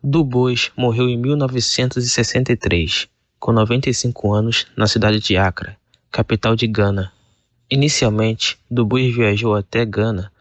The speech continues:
após receber um convite de Kwame Nkrumah, na época presidente de Gana, para dirigir a enciclopédia africana. Sem dúvidas,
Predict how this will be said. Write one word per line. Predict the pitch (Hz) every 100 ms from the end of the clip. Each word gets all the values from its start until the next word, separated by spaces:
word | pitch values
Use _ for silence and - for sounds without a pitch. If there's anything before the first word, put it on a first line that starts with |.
| _ -
após | 104 104
receber | 117 123 101 98
um | 117 127
convite | 110 113 117 117
de | 123
Kwame | 107 - 107 117 123
Nkrumah, | 123 - 110 101 85 - _ _ _ _ _
na | 113 104
época | 120 - - 123
presidente | - 113 104 117 -
de | 127
Gana, | 131 104 98 98 98 _ _ _ -
para | 117 113
dirigir | 117 113 107 120
a |
enciclopédia | 120 - 127 110 - 113 123 120
africana. | - 127 - 98 95 98 _ _ _ _ _
Sem | - - 147 143
dúvidas, | 127 123 113 107 -